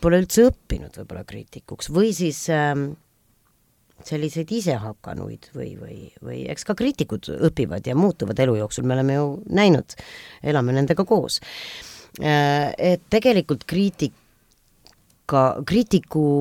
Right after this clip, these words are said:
ähm, elukutse juurde võiks käia ka vastutustunne, et ta saab aru, mida ta nendele inimestele teeb.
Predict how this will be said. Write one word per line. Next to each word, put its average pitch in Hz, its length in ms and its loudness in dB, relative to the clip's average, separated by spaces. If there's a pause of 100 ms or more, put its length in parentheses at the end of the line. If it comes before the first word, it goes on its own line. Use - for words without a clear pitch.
(160)
ähm, 127 1300 2 (1200)
elukutse 156 680 0
juurde 143 960 2
võiks 196 420 0
käia 175 480 2
ka 117 160 -4
vastutustunne, 143 1040 -2 (500)
et 135 220 0
ta 143 120 2
saab 185 320 4
aru, 147 220 4
mida 117 260 0
ta 117 140 -6
nendele 123 560 -4
inimestele 127 580 -2
teeb. - 280 -8